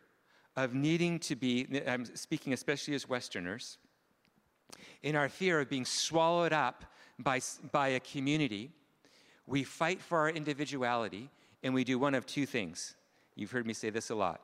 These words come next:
We either, in our reaction, we either push them away or we try to manipulate what's going on.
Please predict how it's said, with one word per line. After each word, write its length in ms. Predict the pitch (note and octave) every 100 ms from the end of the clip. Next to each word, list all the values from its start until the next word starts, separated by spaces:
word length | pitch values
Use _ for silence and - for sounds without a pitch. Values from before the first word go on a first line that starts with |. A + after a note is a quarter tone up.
| - - -
We 140 | A#2 B2
either, 460 | B2+ B2 A#2+ A2 - -
in 120 | B2+
our 140 | B2 B2
reaction, 520 | B2 B2+ D#3 - D#3
we 80 | C#3
either 200 | B2+ A2+
push 360 | - E3+ -
them 140 | D3+ C3+
away 440 | C3 C#3+ F3 A3+ - _ - -
or 100 | C3+
we 120 | C3+
try 180 | - C3
to 80 | A#2
manipulate 600 | A#2+ C3+ - G#2 F2 -
what's 160 | G2+
going 320 | - G#2+ G#2 G2+
on. 220 | F2